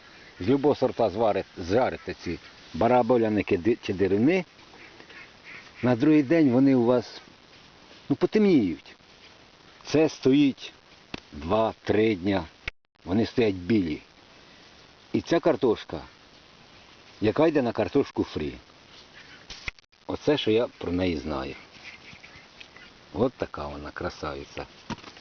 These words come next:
Ну, на цьому все. Може, я що забув сказати про королеву Анну. Можете спитати.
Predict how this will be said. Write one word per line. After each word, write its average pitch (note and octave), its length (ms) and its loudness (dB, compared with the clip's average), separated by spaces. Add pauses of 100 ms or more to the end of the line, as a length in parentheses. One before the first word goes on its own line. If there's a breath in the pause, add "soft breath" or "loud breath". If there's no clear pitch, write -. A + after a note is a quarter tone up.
(960 loud breath)
Ну, F#3 180 4
на E3 140 2
цьому A2+ 320 -2
все. C#3 400 0 (120)
Може, B2+ 260 2
я A2 140 2
що G#2+ 180 -4
забув F2+ 340 -2
сказати F2 500 -2
про E2+ 160 -6
королеву E2+ 600 -2
Анну. B2+ 320 -2 (720)
Можете A2 540 0 (200)
спитати. - 600 -2